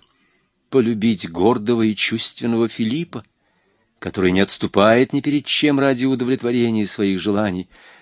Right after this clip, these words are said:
Адетта, умудрённая в свои тридцать три года, в этом сильно сомневалась.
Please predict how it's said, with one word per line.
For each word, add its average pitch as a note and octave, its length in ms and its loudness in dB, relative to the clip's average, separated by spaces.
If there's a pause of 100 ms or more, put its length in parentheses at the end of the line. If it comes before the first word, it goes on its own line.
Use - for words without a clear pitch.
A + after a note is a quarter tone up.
(180)
Адетта, G2+ 760 4 (260)
умудрённая G2+ 760 4
в - 80 0
свои G#2 240 4
тридцать G#2+ 720 -4
три G2+ 180 -2
года, G2 420 0 (300)
в F2 100 -8
этом G2 280 0
сильно G2 440 -2
сомневалась. F#2 840 -4